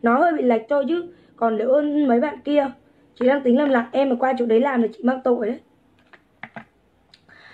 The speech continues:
Rồi, à, trên tay Huyền là những cây son dưỡng môi Alice. Dòng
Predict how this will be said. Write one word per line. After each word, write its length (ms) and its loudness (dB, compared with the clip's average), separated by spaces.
Rồi, 260 2
à, 240 0
trên 300 0
tay 180 2
Huyền 280 2
là 80 2
những 260 -4
cây 220 2
son 400 -2
dưỡng 200 0
môi 140 4
Alice. 360 0
Dòng 220 -2